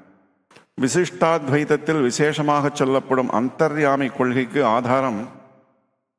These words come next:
உத்தாலக ஆருணிக்கு யாக்ஞவல்கியர் சொன்ன பதிலில் இருக்கிறது. லோகம் முழுக்கவே மாயை என்று அத்வைத்தில், அத்வைத்தத்தில் உள்ளபடி சொல்லாமல்,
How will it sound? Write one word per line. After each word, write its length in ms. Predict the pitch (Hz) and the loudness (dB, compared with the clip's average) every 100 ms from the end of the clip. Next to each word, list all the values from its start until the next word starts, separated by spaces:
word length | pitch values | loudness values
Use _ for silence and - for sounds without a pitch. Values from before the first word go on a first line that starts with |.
| _ _ _ _ _ | _ _ _ _ _
உத்தாலக 500 | 120 123 147 165 160 156 | -6 0 2 2 2 2
ஆருணிக்கு 500 | 135 139 139 131 147 | 2 0 -2 -2 0
யாக்ஞவல்கியர் 840 | 113 127 - 151 135 120 139 123 | 0 0 -2 0 0 0 -2 -2
சொன்ன 300 | 113 123 127 | -2 -2 0
பதிலில் 420 | 113 117 135 135 139 - - | 0 2 0 0 -2 -8 -4
இருக்கிறது. 500 | 120 123 127 104 92 - - - _ _ _ _ _ _ _ _ _ _ _ _ _ - | -2 0 0 0 -2 -8 -18 -20 _ _ _ _ _ _ _ _ _ _ _ _ _ -2
லோகம் 400 | 120 147 180 165 | 2 2 2 0
முழுக்கவே 460 | 156 156 156 151 156 | 0 0 0 2 0
மாயை 420 | 143 135 147 147 156 - - - - _ _ _ _ _ _ _ | 0 0 2 0 -2 -6 -14 -20 -20 _ _ _ _ _ _ _
என்று 280 | 123 143 156 | -2 0 2
அத்வைத்தில், 600 | 139 120 120 160 160 156 156 - | 2 2 0 -2 0 0 0 0
அத்வைத்தத்தில் 840 | 110 113 151 151 160 147 160 160 - - - _ _ _ _ _ _ - | -2 0 -2 -2 -4 -4 -2 -4 -6 -10 -20 _ _ _ _ _ _ -2
உள்ளபடி 460 | 123 151 147 147 147 117 | 2 2 2 2 0 -2
சொல்லாமல், 580 | 123 117 139 147 139 | 0 2 2 2 0